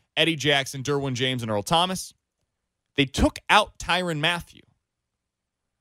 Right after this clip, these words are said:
which is interesting because I think here in Kansas City, we're anticipating that we're going to see the best of Tyrann Mathieu's career right here this year.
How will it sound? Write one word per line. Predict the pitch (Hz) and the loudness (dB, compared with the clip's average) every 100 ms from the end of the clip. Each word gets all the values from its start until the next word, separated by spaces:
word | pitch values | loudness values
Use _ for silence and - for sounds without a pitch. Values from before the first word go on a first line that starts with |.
| _ - | _ 2
which | 180 151 | 4 4
is | 160 | 2
interesting | 311 311 143 - - _ _ _ _ _ - | 2 0 -4 -6 -10 _ _ _ _ _ -4
because | 151 185 | 0 2
I | 208 | 0
think | 214 | -2
here | 233 254 | -2 -2
in | 247 | -2
Kansas | 254 247 226 | -4 -4 -6
City, | - 294 190 196 - | 0 0 0 -4 -10
we're | 147 196 214 | -4 -2 0
anticipating | 208 190 165 170 160 170 185 | -2 -4 -4 0 0 0 -4
that | 156 | -4
we're | 165 | -4
going | 185 208 208 | -4 -4 -4
to | 185 | -6
see | - 190 | -6 -2
the | 151 | 0
best | 113 165 - 170 | 2 0 0 -6
of | 143 | -4
Tyrann | - 156 151 147 | 0 0 0 -2
Mathieu's | 143 147 135 | -4 -6 -12
career | - 165 175 120 117 - | -6 -4 -2 -4 -6 -12
right | 107 131 135 | 0 2 2
here | 123 131 117 120 - | 0 -2 0 -4 -4
this | 120 110 - | -4 -2 -4
year. | 107 - | -8 -12